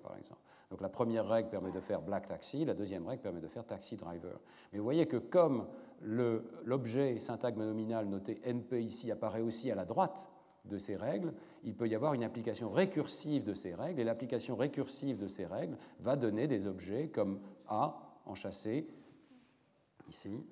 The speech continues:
euh, N N enchâssé avec A, ou bien A N enchâssé avec N, formant exactement les arbres dont on a besoin pour décrire l'ambiguïté de black taxi driver.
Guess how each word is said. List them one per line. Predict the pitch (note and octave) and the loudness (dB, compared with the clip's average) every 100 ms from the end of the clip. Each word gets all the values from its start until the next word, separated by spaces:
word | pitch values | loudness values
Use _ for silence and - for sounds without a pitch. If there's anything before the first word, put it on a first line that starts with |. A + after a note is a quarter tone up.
| - | -8
euh, | F2+ F#2 - | -8 -4 2
N | A#2+ B2 A#2 | 2 2 0
N | A2+ D3+ | 2 2
enchâssé | A#2 A2 G#2 - B2 | -2 -4 -6 -6 -4
avec | A#2 G2+ G2+ - | -2 -4 -6 -10
A, | F2+ - | -10 -8
ou | - | -8
bien | F#2 G#2 G#2 | -4 -6 -4
A | A#2+ A2+ - | -2 -2 -2
N | A#2 C#3+ | -2 -2
enchâssé | F#2+ G2 F#2 - G#2+ - | -6 -8 -8 -4 -6 -6
avec | E2+ F2 - | -8 -8 -6
N, | C#3 D3+ - - - | -4 -2 -4 -10 -4
formant | A#2+ F2 F2 G#2 - - G2+ | -2 -2 -4 -6 -8 -12 -8
exactement | F#2+ G#2+ - G#2+ G#2+ | -4 -4 -4 -4 -2
les | E2+ D#2+ | -4 -4
arbres | G2+ A2+ F#2+ | -4 -4 -6
dont | F2+ | -6
on | |
a | F#2 | -8
besoin | E2+ D#2+ F2+ C3 | -8 -8 -6 -8
pour | - A#2+ G#2+ | -4 -4 -2
décrire | E2+ - A#2 G#2+ | -4 -4 -4 -2
l'ambiguïté | F#2 E2+ D#2+ D#2 F2 G#2+ | -4 -6 -8 -10 -6 -6
de | A#2+ | -6
black | D#2+ F#2 G2 | -8 -8 -8
taxi | - - - | -10 -10 -10
driver. | D#2+ D2+ - | -10 -10 -12